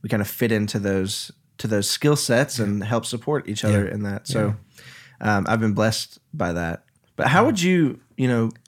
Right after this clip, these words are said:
Speaker 1: as you, you know, there are people in the church that haven't figured out that exact way to maybe serve yet, or kind of feel like, um, maybe now is a good time for them. How would you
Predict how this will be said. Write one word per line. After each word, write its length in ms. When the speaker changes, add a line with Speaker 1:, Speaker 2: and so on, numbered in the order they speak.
Speaker 1:
as 180
you, 320
you 100
know, 60
there 140
are 40
people 260
in 60
the 60
church 360
that 280
haven't 300
figured 300
out 260
that 200
exact 400
way 460
to 100
maybe 200
serve 380
yet, 360
or 440
kind 140
of 60
feel 300
like, 480
um, 420
maybe 180
now 240
is 120
a 40
good 220
time 420
for 160
them. 440
How 240
would 160
you 440